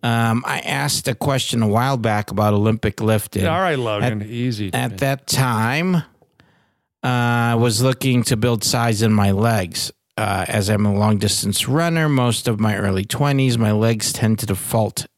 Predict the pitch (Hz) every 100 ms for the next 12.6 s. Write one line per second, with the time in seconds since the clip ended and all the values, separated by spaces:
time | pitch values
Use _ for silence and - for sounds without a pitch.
0 | - - 110 110 117 110 95 101 - -
1 | - - - - 123 123 113 - 143 127
2 | - 165 160 147 135 120 - 110 104 -
3 | 135 131 139 139 139 135 _ - 110 113
4 | 123 - - - 123 110 - 95 104 110
5 | 139 117 110 113 101 120 135 117 101 -
6 | 92 95 95 - 120 120 - 113 107 -
7 | 123 123 127 120 107 104 120 - 110 120
8 | 120 120 110 107 107 107 101 - - -
9 | - _ _ _ - - 120 135 127 123
10 | 123 110 110 113 113 107 101 - 107 101
11 | - 104 98 - 104 98 - - 101 104
12 | 98 92 95 92 92